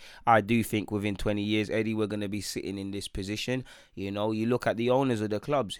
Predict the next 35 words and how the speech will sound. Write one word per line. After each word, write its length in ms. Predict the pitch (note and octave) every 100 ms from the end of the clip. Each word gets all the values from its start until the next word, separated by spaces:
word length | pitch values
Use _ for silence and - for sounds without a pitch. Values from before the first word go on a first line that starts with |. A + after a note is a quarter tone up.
| -
How 140 | A2+
many 180 | B2 B2
black 240 | A2 B2
people 180 | C3 A2+
have 120 | A2
they 120 | A2 A2
got 180 | A#2+
in 100 | F#2+
their 80 | A#2
contact 480 | - C3 B2+ G2 -
books? 260 | - - G2+
What 180 | A2+
sort 260 | - A#2+ G#2+
of 60 | A2
walk 220 | B2 -
of 140 | G#2
life 260 | A#2 B2 G#2+
are 60 |
they 140 | G#2 G#2
typically 480 | - A2+ G2 G#2 G#2
from? 300 | C3+ B2+ E2+ - _
You 100 | G#2
can 140 | - G#2
see 180 | -
how 160 | A#2+ A2
the 100 | G#2
problems 500 | - C3+ G#2 G#2 G2
already 520 | - G#2 G#2+ G2+ G2 -
exist, 480 | G2+ G2+ C3 C3+ -
people. 380 | - D2+ - C#2+
You 120 | E2
know, 140 | F2
I 120 | F#2+ A2+
look 200 | A#2
at, 140 | A#2